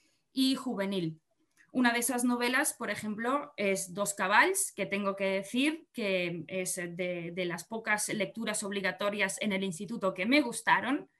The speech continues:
tengo que decírselo a Gemma. Y es una historia sobre dos, sobre dos chicos pobres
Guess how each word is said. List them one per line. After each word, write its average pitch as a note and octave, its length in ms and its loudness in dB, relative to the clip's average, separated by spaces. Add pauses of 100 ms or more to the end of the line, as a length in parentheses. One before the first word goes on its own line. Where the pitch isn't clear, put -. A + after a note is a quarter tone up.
tengo G3+ 320 -4
que F#3+ 460 0
decírselo G3 720 -6 (220)
a G#3 100 2
Gemma. G#3+ 540 0 (640)
Y B3 80 2
es C4 120 4
una D4+ 120 10
historia D#4 420 6
sobre A3+ 420 2
dos, B3 540 4
sobre - 640 -4
dos G3+ 340 0
chicos F4 580 -6 (100)
pobres C#4 500 2